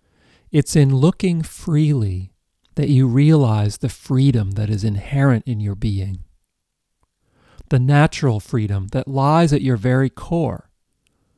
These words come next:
that is what you are right now,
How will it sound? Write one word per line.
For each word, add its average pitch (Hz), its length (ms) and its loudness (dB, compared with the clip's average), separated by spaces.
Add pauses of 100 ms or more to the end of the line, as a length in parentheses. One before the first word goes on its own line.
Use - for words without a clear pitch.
(260)
that 135 200 0
is 151 320 4
what 127 300 0
you 135 280 0
are 123 360 0
right 117 320 0
now, 107 560 0